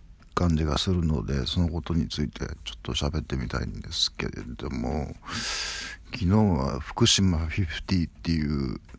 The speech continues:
えっと、<coughs> あの、原発の事故の映画を見たんですけれども、それのことについて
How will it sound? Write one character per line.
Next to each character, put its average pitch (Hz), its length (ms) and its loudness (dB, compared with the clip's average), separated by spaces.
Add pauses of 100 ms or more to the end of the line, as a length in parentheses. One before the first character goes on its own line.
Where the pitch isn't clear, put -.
(1040)
え 82 140 0
っ - 40 -12 (180)
と、 73 300 0 (240)
<coughs> - 460 12 (1000)
あ 85 200 4
の、 71 260 2 (380)
原 87 180 4
発 87 300 4
の 80 220 6
事 87 140 0
故 71 160 2
の 69 200 2 (1900)
映 90 100 8
画 78 100 10
を 73 60 8
見 87 120 6
た 82 120 8
ん 52 60 2
で - 100 -2
す - 120 6
け 78 80 8
れ 58 80 4
ど - 80 6
も、 90 240 6 (400)
そ 98 180 8
れ 101 60 8
の 104 100 8
こ 107 120 4
と 104 100 10
に 90 100 10
つ 87 120 6
い 85 60 8
て 82 120 8